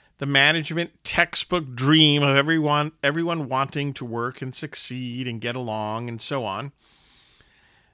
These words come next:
Um, you know, as long as entrepreneurs and managers can tap into just the right kind of motivation. Think about your own experiences, and I'm sure you'll come up with a lot of people who were just going through the motions,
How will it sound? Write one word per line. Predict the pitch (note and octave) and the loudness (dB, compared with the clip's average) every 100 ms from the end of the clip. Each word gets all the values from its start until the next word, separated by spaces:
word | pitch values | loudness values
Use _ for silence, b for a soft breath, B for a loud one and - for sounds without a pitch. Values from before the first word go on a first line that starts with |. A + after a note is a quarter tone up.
| _ | _
Um, | - G#2+ G#2 G#2 | -8 -6 -6 -6
you | C#3+ | -4
know, | A#2+ A#2 | -4 -4
as | B2+ | -4
long | B2 C3 C3 C3+ | -2 0 0 0
as | B2 | -2
entrepreneurs | B2 C3+ - C3+ C3+ C3 C3+ C3 | -2 -4 -4 -6 -4 -2 -2 -2
and | B2+ | -2
managers | A#2+ B2 A#2+ C3 B2 | -2 -2 -4 -6 -6
can | - A2+ | -8 -6
tap | - - D#3 - | -4 0 0 -2
into | B2 A#2+ | -8 -10
just | A2+ A3+ - - | -2 0 0 -2
the | |
right | D3+ D#3 - | 2 2 0
kind | C#3 C3 | -4 -6
of | A#2+ | -6
motivation. | A2+ A#2+ B2 A3 - - - B B B B B B B B B B | -8 -6 -2 -2 -4 -10 -16 B B B B B B B B B B
Think | - B3 | -8 0
about | A#3+ A3+ | 2 4
your | F#3+ | 4
own | G3 | 4
experiences, | F#3 - E3+ E3+ D#3 - G2+ | 2 -2 2 2 2 -2 -8
and | G#2 | -10
I'm | G#2 | -10
sure | - C3+ | -8 -6
you'll | C3 B2 | -4 -4
come | - C3 | -4 -6
up | B2+ | -6
with | A#2+ | -8
a | G#2+ | -10
lot | G#2+ E3 B3 C#4 | -8 -4 -2 -2
of | A#3 | -4
people | - A3+ C3 A#2 | -6 -6 -4 -4
who | C3 B2+ | -4 -6
were | B2 B2 A#2+ | -6 -6 -6
just | A#2+ C4 C#4 - - | -6 -6 -4 -6 -6
going | F3+ F3+ F3 | -2 0 -2
through | D#3 D3 | -6 -6
the | C#3 | -6
motions, | B2 C3+ D3+ - B2 A#2 - | 0 0 0 -2 -4 -8 -10